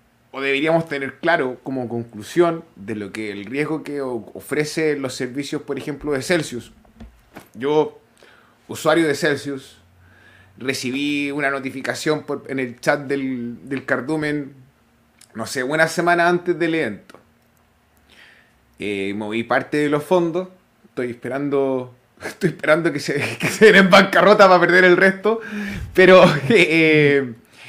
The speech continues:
lo que me doy cuenta es que todos estos servicios del DeFi, si es que son centralizados o tú les entregas la custodia a alguien,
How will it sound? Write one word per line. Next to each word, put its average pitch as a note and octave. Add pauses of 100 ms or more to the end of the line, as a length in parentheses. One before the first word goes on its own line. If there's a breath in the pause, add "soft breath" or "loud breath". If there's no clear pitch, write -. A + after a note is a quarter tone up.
(560 loud breath)
lo D#3
que D#3
me E3
doy F3+
cuenta G3
es G3
que E3+ (1700)
todos G#3
estos A#3+
servicios A#3 (1040)
del C#3+
DeFi, A3
si -
es E3
que -
son F#3
centralizados F3 (120)
o C3+
tú D3
les F3
entregas F3
la E3
custodia E3
a C3+
alguien, G#3+